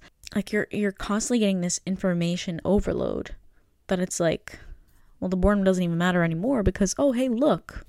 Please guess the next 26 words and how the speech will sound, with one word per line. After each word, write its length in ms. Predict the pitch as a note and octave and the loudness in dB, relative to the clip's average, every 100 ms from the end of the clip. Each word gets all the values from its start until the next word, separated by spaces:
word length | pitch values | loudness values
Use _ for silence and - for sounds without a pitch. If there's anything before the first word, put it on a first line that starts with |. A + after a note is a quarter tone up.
| - _ _ | -20 _ _
that 320 | F#3+ G3 C4+ D4 | -4 0 0 0
happened. 580 | E3 D#3+ D#3 - - - - | -2 -4 -6 -10 -14 -20 -10
But 80 | - | -4
I 80 | F#3+ | 0
think 140 | A#3 | 0
it's 80 | A3+ | 0
so 140 | - A3+ | -4 -6
funny 400 | - A3 B3 F#3 | -4 0 0 0
how, 180 | F3 | 0
like, 260 | E3 D#3+ - _ _ | -2 -2 -8 _ _
even 260 | A3 A#3+ A3 | 0 2 0
if 100 | G3+ | 0
I'm 160 | F#3 | -2
bored 260 | D#3+ G3+ G#3+ | 0 -2 -2
of 100 | E3+ - _ - | -4 -12 _ -14
scrolling 540 | - - - F#3 G3+ | -10 -6 -2 0 0
on 80 | F3+ | -2
social 320 | F3+ G3+ - | -2 -4 -2
media, 240 | F#3 G#3 D#3+ | 0 0 0
I'll 80 | E3 | -4
still 340 | - - B3+ | -4 0 0
continue 360 | - G3+ G#3 G3 | 0 0 0 2
to 100 | F3 | 2
do 200 | F#3+ A3+ | 4 4
it 80 | |
because 440 | - - F3 E3 | 4 2 0 -2